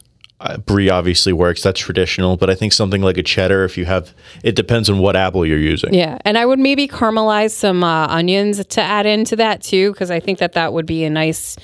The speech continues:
Speaker 2: you know, pop of flavor.
Speaker 1: Mm-hmm.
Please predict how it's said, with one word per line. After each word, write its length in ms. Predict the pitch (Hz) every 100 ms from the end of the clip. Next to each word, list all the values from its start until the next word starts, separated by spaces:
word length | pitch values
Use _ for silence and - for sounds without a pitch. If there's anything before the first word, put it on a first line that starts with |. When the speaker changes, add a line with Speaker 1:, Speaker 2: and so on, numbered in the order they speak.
| - - -
Speaker 2:
you 100 | 180
know, 440 | 165 151 - 107 165 - _ _ _ -
pop 320 | - 160 -
of 100 | 156
flavor. 540 | 175 156 - - 180 -
Speaker 1:
Mm-hmm. 260 | 107 98